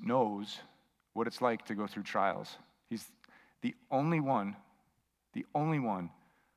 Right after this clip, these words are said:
who for each and every one of us can relate to whatever trial that we're in the midst of. Jesus is the only one that went to the cross for you.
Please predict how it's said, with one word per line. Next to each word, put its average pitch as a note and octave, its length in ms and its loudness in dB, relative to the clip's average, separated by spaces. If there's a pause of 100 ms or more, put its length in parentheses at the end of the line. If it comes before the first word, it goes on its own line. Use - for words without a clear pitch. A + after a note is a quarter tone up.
(280)
who A#2+ 100 -4
for - 220 -2
each C3 200 0
and D3+ 80 2
every C3+ 220 4
one A#2+ 180 2
of F#2+ 120 -2
us - 300 -4 (460)
can A#2 180 -2
relate G#2 340 -4 (680)
to - 80 -8
whatever A2 340 0
trial F#2 480 0 (320)
that - 120 -4
we're F#2+ 140 -4
in F#2 80 -2
the F2+ 60 -2
midst F2+ 280 -6
of. - 160 -4 (1800)
Jesus C#3+ 300 2
is B2+ 100 -2
the C3 160 0
only G3 280 10
one A#2 360 4 (300)
that C3+ 160 8
went C#3 160 2
to D3 80 2
the C3 100 2
cross - 540 6 (680)
for C3 200 4
you. A2 280 0